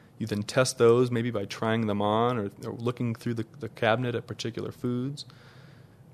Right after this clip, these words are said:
You then follow it through by testing your hypothesis, you know, and seeing how well, you know, the, the clothes look and, and deciding on one, you know, potentially feeding back and revisiting it maybe the next morning if you want to wear something different or eat something different. And so this, these are sort of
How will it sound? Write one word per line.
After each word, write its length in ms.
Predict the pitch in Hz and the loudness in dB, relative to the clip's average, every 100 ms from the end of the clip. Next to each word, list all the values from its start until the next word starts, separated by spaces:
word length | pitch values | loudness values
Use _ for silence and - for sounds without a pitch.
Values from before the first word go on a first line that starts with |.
| - | -16
You 40 | 120 | -8
then 120 | 110 | -8
follow 320 | - 101 110 | 4 4 6
it 100 | 113 | 2
through 280 | - 113 123 | 0 -2 0
by 200 | 110 104 - - - - - | 0 -2 -6 -20 -20 -20 -20
testing 360 | - 117 - 123 | -4 -4 4 4
your 120 | 117 | 6
hypothesis, 720 | 113 110 113 107 - 123 127 - | 4 4 4 4 -2 -4 -4 -6
you 100 | 123 | -8
know, 180 | 110 107 | -6 -4
and 140 | 107 | -4
seeing 280 | - 117 117 | -4 -2 -2
how 160 | 110 107 | 2 4
well, 340 | 110 107 110 | 8 8 6
you 140 | 113 113 | 2 -2
know, 140 | 107 | -2
the, 160 | 107 104 | -4 -6
the 100 | 110 | -8
clothes 340 | 107 104 110 131 | -4 -4 -2 6
look 240 | 160 165 | 6 6
and, 300 | 147 143 131 | -2 -2 -4
and 180 | 117 120 | -4 -2
deciding 460 | 123 - 117 127 | 2 6 6 6
on 140 | 123 117 | 2 2
one, 260 | 120 127 123 - - - - | 2 0 -4 -14 -20 -20 -10
you 80 | 120 | -8
know, 60 | |
potentially 420 | 117 - 120 - 113 | -6 -4 -4 -2 -4
feeding 320 | - 123 117 | 0 2 6
back 300 | 113 120 127 | 6 6 2
and 120 | 113 | 0
revisiting 460 | 117 117 131 127 123 | 2 6 8 8 4
it 160 | 123 | 4
maybe 160 | 127 120 | 4 4
the 100 | 123 | 4
next 160 | 123 | 2
morning 320 | 135 135 117 98 | 4 4 4 0
if 140 | 98 | -2
you 40 | |
want 140 | 107 107 | -4 -2
to 40 | |
wear 120 | 107 | -4
something 240 | 110 110 110 | -6 -6 -4
different 320 | 113 - 101 | -4 -6 -8
or 60 | 101 | -6
eat 160 | 117 | -8
something 320 | - 107 - | -8 -10 -10
different. 340 | 101 113 107 - - - - - - | -10 -10 -12 -16 -20 -20 -20 -16 -6
And 100 | 120 | 0
so 80 | |
this, 200 | 131 135 | 4 4
these 240 | - 135 131 | 4 0 0
are 80 | 120 | 0
sort 180 | - | 2
of 140 | 117 | 0